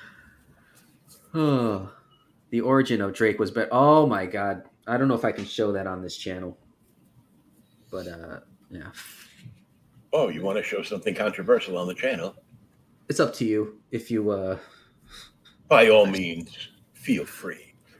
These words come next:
Speaker 1: Oh no. Okay. <laughs> Um, if you, uh, d-, let's say, um,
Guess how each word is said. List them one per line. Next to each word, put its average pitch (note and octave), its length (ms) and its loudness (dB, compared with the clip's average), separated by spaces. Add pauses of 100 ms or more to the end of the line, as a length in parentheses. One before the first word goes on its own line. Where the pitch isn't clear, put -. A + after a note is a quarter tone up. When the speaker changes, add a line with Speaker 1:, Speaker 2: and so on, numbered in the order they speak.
(240)
Speaker 1:
Oh F#3+ 200 8
no. B2+ 680 4 (200)
Okay. G3 680 6
<laughs> - 60 -20 (400)
Um, D#3+ 440 4 (680)
if - 240 -2
you, A3+ 220 -2 (320)
uh, - 60 0 (200)
d-, A3+ 100 -4 (320)
let's G#3+ 220 6
say, A3 380 6
um, D#3 360 6